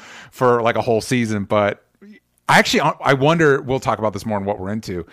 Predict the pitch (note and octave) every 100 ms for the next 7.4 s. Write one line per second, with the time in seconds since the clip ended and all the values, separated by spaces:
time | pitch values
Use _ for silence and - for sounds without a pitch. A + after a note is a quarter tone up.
0 | - - _ A2 A#2+ A#2+ A#2+ A2+ A2 A#2
1 | A2 A2 G2+ A#2 A#2 - G#2+ G2+ - G#2
2 | G#2+ A2+ G2+ G2+ F#2 - - - - B2+
3 | D3 B2 - C3 B2+ G#2+ G2 G#2+ A2 A2+
4 | A2 G#2 F#2 - _ _ _ A#2+ A#2 A#2+
5 | - A#2+ A#2+ G#2+ G#2+ - G#2+ A#2 - D#3+
6 | F3+ C3+ B2+ A2+ G#2+ C#3 C3 B2+ A#2 G2+
7 | A2+ D3 F#3